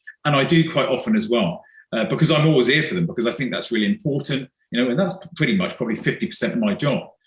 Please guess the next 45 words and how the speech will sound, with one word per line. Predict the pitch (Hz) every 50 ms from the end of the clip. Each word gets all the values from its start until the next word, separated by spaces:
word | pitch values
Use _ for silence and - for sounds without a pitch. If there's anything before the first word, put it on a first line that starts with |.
| _ _ _ _
is, | 120 113 110
is, | 120 - - 107 104 101 101 110
uh, | 107 101 101 101 101 -
engaging | 123 123 120 117 - 143 135 131 127 120
with | 120 117 117
people | - 131 117 113 131 120 113 107
and | 101 95 -
kind | - 123 110
of | 104 101
working | 120 120 107 - 120 110
out | 110 113 110 104 - -
what | 120 120
their | - 104
strengths | 101 - - 120 110 107 107 -
and | 98 95
weaknesses | 120 120 - - - - 104 98
are. | 107 107 104 104 107 104 - - _ _
You | - 113
know, | 98 90
why | 98 131 160 196
are |
you | 185 123 110 -
coming | - - 110 110 107
off | - -
your | - -
fitness? | - - - - - - -
What, | 139 - - -
what, | - - _ -
you | 151 107
know, | 85 95 104 - - - - - -
why | 135 147 156
are | 151 139
you | 135
getting | - 123 - 196 208
tired | - - 104 - -
all | 92 87
the | 87 - -
time? | - 196 180 90 101
You | -
know, | 143 90
and | - - - 220 -
just | - 170 175
trying | - - 160 143 131 123
to | -
find, | - 135 127 120 117 110 107 -